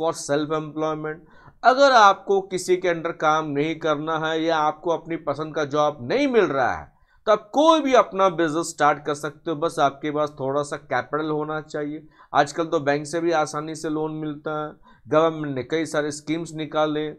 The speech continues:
स्मॉल स्केल इंडस्ट्रीज के लिए, तो थोड़ा सा कैपिटल चाहिए, थोड़ा सा स्किल टैलेंट आपके पास होना चाहिए। आप कोई भी धंधा शुरू कर सकते हो। फ्रेंड्स, कोई भी धंधा छोटा नहीं होता और धंधे से बड़ा कोई धर्म नहीं होता।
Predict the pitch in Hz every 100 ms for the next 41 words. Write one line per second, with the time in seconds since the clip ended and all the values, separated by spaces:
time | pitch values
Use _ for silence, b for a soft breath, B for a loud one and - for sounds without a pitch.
0 | b - 170 175 170 160 156 151 151 -
1 | 156 151 - 151 147 156 156 _ 120 120
2 | 139 147 147 143 - 123 131 143 151 151
3 | 147 151 156 147 139 143 143 143 - 170
4 | 185 180 143 143 151 147 147 147 151 151
5 | 151 151 147 151 147 156 151 151 147 B
6 | - 139 139 190 233 247 185 156 151 151
7 | 147 143 147 143 147 - 151 151 151 b
8 | b _ 170 165 - 156 170 180 165 151
9 | 151 151 151 143 147 151 156 151 147 147
10 | 151 127 135 143 151 151 143 143 139 143
11 | 127 120 120 123 117 107 95 87 _ 62
12 | - _